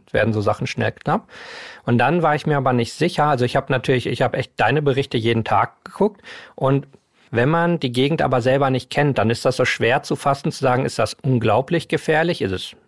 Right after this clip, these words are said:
ein bisschen gefährlich?" Und jemand fragen bringt ja nichts. Es gibt ja nicht die Skala eins bis fünf, wie gefährlich oder, ne? Dann hab ich ein bisschen überlegt, hab aber gesagt, "Eigentlich muss ich dahin." Und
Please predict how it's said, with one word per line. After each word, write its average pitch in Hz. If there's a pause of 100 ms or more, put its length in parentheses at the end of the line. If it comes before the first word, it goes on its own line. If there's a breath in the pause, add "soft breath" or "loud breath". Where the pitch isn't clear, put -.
ein 104
bisschen 165
gefährlich?" 151
Und 120
jemand 120
fragen 123
bringt 147
ja 120
nichts. 104
Es 107
gibt -
ja 127
nicht 123
die 127
Skala 123
eins 120
bis -
fünf, 139
wie 117
gefährlich 120
oder, 110
ne? 170 (640 loud breath)
Dann 110
hab 131
ich -
ein 135
bisschen 139
überlegt, 123 (360)
hab 135
aber 139
gesagt, 139
"Eigentlich 139
muss 139
ich 135
dahin." 117
Und 127